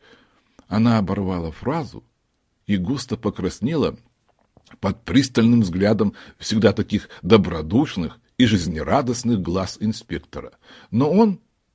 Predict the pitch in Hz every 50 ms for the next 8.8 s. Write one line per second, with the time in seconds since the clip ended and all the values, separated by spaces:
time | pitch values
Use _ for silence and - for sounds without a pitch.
0 | _ _ _ - 120 135 117 107 110 107 101 101 - - 165 190 196 156 87 69
1 | - _ _ _ _ _ - 95 87 98 90 80 87 90 - - _ - - -
2 | - 107 113 117 - - 101 113 120 120 - - 226 214 170 110 76 - - _
3 | _ _ _ _ _ _ - 107 110 - - - 202 214 - - 190 - - -
4 | - 165 151 - - - _ _ _ _ - 110 104 98 95 95 92 113 160 160
5 | 139 151 139 139 139 110 95 107 113 107 110 113 101 87 - - - 82 85 90
6 | - - - 131 160 175 170 - - - 156 143 - _ - - - 90 117 113
7 | - 131 139 143 135 127 - 127 120 113 113 127 85 87 110 113 113 - 104 98
8 | 101 107 104 - - 98 98 - - - - - - _ - 85